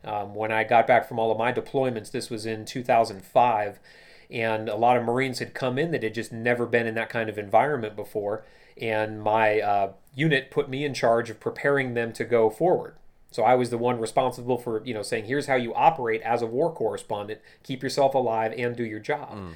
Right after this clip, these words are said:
Speaker 1: And I loved doing that. Uh, I didn't like getting shot at, which is why I didn't stay in the military and keep doing that.
Speaker 2: Mm-hmm.
Speaker 1: But as I exited the military, I thought, you know, "I wanna be a teacher." And I had a lot of really impactful teachers in my life when I was going through school.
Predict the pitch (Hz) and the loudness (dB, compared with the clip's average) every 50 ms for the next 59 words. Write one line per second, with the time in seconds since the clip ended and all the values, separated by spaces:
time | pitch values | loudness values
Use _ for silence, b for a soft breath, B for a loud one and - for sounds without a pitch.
0 | - - 127 117 113 123 147 151 160 160 160 151 131 143 160 180 165 120 107 104 | -12 -8 -8 -8 -8 -8 -2 2 2 2 2 2 0 -2 -2 -2 -2 -4 -6 -8
1 | 101 95 98 - B B B B B B B B - 104 107 110 131 180 185 165 | -10 -10 -10 -10 B B B B B B B B 0 0 2 2 2 2 2 2
2 | 151 - - 143 120 107 - - 185 202 170 117 110 107 120 131 120 - 117 110 | 2 2 2 0 0 -2 0 2 4 6 6 6 6 4 4 0 -4 -6 -2 2
3 | 123 120 117 120 123 110 107 - - 202 214 202 131 113 107 107 104 104 101 - | 2 4 4 2 0 -4 -8 -4 -2 -2 -2 -2 -2 -4 -4 -2 0 -2 0 0
4 | 120 104 104 101 95 - 110 104 - 117 104 101 98 95 95 92 101 - - - | -2 -2 -2 -4 -6 -8 -10 -8 -6 -6 -6 -6 -6 -8 -8 -8 -8 -8 -8 -10
5 | 120 117 113 101 101 120 123 123 127 127 127 139 - - 143 147 135 135 127 127 | -10 -10 -10 -6 -4 -2 2 2 4 4 4 4 4 4 2 0 0 -2 -4 -4
6 | 117 113 127 165 196 214 - - - 117 107 107 107 107 107 - 131 117 117 - | -6 -6 -4 -2 -2 -2 -2 0 0 0 0 2 0 0 0 2 2 2 2 0
7 | 156 147 135 123 127 135 202 185 147 135 127 117 - - - 147 - - - 92 | -2 -2 0 0 0 0 0 -2 -2 -2 -4 -4 -4 -6 -8 -8 -8 -8 -10 -12
8 | - - _ _ _ - 117 117 117 113 131 127 113 113 135 143 131 127 - 120 | -14 -18 _ _ _ -6 -4 -4 -4 -2 -2 -2 0 0 2 2 0 0 -2 -4
9 | 123 147 160 151 139 123 113 - - 127 127 127 - 127 117 - - 143 135 - | -6 -4 -2 -2 -2 -4 -4 -2 0 0 0 0 -2 -6 -10 -8 -10 -10 -10 -8
10 | 139 123 117 110 107 110 110 127 127 127 127 131 127 - 120 110 107 101 104 117 | -8 -6 -6 -6 -6 -4 -4 -2 0 2 2 2 0 -2 -4 -6 -6 -4 -4 -4
11 | 117 117 113 120 107 - - - 131 127 135 143 139 | -4 -4 -6 -10 -14 -14 -8 -4 -2 0 0 -2 -2